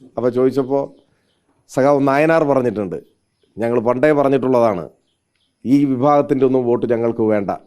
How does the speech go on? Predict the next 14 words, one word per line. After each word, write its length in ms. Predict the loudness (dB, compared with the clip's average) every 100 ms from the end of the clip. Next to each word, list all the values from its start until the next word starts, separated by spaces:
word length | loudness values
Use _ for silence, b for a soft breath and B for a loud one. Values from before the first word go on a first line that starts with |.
| _ -12
അപ്പോൾ 160 | -6 -2
നിങ്ങളുടെ 440 | 0 -2 -2 -4
കൂട്ടത്തിൽ 380 | -4 -6 -4 0
ആരോ, 220 | 0 -2 -6
നിങ്ങളുടെ 240 | -10 -8 -6
കൂട്ടത്തിൽ 180 | -8 -8
എന്ന് 100 | -10
പറഞ്ഞാൽ 200 | -10 -18 -20 _
മാധ്യമപ്രവർത്തകരുടെ 680 | -8 0 2 2 2 2 2
കൂട്ടത്തിൽ 260 | 0 0 0
ആരോ 140 | 2 2
അന്ന് 160 | 0 -2
നായനാരോട് 420 | 0 0 0 -2
ചോദിച്ചു, 200 | -4